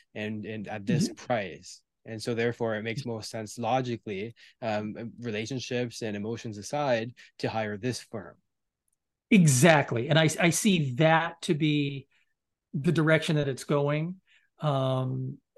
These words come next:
Speaker 1: Now,
Speaker 2: and
Speaker 1: now, how
Speaker 2: then
Speaker 1: do you see
Speaker 2: again,
Speaker 1: that?
Speaker 2: I, it, it, it will, it would take a long time to break free completely from the, the,
Speaker 1: Yeah, of
Speaker 2: yeah, but I,
Speaker 1: course,
Speaker 2: but
Speaker 1: right.
Speaker 2: I know Bob Bennett over at, uh,
Speaker 1: Yeah.
Speaker 2: and I just made a,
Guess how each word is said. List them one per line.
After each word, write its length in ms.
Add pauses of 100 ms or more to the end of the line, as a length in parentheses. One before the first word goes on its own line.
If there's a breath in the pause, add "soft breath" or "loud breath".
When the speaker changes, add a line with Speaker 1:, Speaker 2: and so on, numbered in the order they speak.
Speaker 1:
Now, 80
Speaker 2:
and 160
Speaker 1:
now, 100
how 40
Speaker 2:
then 100
Speaker 1:
do 60
you 80
see 60
Speaker 2:
again, 240
Speaker 1:
that? 200
Speaker 2:
I, 40 (500 soft breath)
it, 240
it, 160
it 80
will, 260
it 100
would 180
take 240
a 40
long 320
time 340
to 100
break 300
free 260
completely 500
from 280
the, 220 (260 loud breath)
the, 80
Speaker 1:
Yeah, 340
of 40
Speaker 2:
yeah, 180 (120)
but 160
I, 80
Speaker 1:
course, 220
Speaker 2:
but 80
Speaker 1:
right. 100 (100)
Speaker 2:
I 120
know 340 (1800 soft breath)
Bob 340
Bennett 340
over 440
at, 240
uh, 120
Speaker 1:
Yeah. 220
Speaker 2:
and 160
I 80
just 180
made 160
a, 80